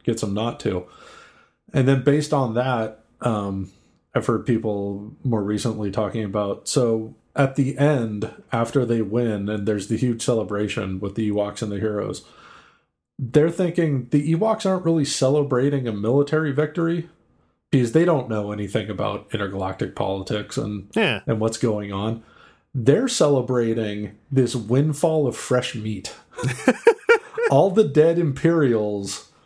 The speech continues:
Speaker 1: are food. <laughs>
Speaker 2: Yeah, I mean, like, are they not playing some, like, they're playing on helmets at one point, right?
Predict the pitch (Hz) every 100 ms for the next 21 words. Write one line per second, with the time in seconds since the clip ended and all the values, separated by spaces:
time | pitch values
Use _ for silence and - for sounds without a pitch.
0 | _ - _ 135 113 110 - - 131 -
1 | 87 90 - 523 480 - - - - -
2 | - _ _ _ - - 277 240 180 190
3 | 190 175 180 - 156 170 190 208 214 -
4 | 190 202 202 - 202 185 160 156 175 170
5 | 208 196 170 139 196 196 139 123 110 110
6 | 123 101 82 120 175